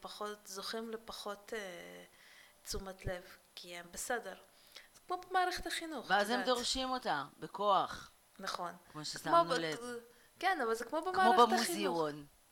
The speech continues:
Speaker 1: נכון. היינו
Speaker 2: אנחנו כבר
Speaker 1: במוזיאון.
Speaker 2: נספר לכם על זה ששתי רוסיות לקחו את הילדים שלהם,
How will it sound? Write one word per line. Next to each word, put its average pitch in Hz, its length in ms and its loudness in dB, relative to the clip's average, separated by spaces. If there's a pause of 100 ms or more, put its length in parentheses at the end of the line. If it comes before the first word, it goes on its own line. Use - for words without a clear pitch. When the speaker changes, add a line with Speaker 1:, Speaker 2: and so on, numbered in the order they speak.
(600)
Speaker 1:
נכון. 185 340 -8 (1300)
היינו 190 220 -6
Speaker 2:
אנחנו 190 320 -2
כבר 170 180 0
Speaker 1:
במוזיאון. 175 160 4
Speaker 2:
נספר 214 360 -2
לכם 165 280 -4
על 156 140 -2
זה 160 160 -2
ששתי - 720 -4
רוסיות 190 520 -2
לקחו 165 300 -6
את 170 80 -8
הילדים 156 380 -4
שלהם, 151 400 -6